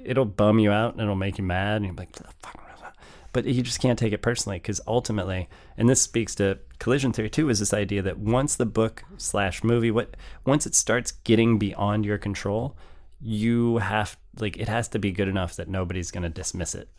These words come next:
or just go, um, 'cause, yeah, there's, like, I'm telling you to watch Glow. You don't have time to read my book now,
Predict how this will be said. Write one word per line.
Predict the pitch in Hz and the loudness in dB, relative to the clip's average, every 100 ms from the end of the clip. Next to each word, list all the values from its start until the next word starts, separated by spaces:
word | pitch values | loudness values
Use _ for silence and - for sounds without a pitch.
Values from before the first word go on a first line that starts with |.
| - - - | -20 -8 -2
or | 95 | 0
just | 95 - | 0 -2
go, | 101 90 | -2 -2
um, | 113 123 | -2 -4
'cause, | - 113 - - | -2 -2 -2 -4
yeah, | 110 - - - | -4 -4 -8 -6
there's, | 120 - - - - | -6 -6 -12 -18 -12
like, | 87 | -8
I'm | 95 | -8
telling | 95 104 104 | -6 -4 0
you | |
to | 107 | 0
watch | 107 - | 0 -2
Glow. | - 123 98 | -4 -4 -4
You | - - - | -6 -16 -6
don't | 110 | -4
have | |
time | 87 82 | -2 -4
to | |
read | 80 80 | -4 -6
my | 82 | -6
book | 92 - | -8 -6
now, | 110 | -8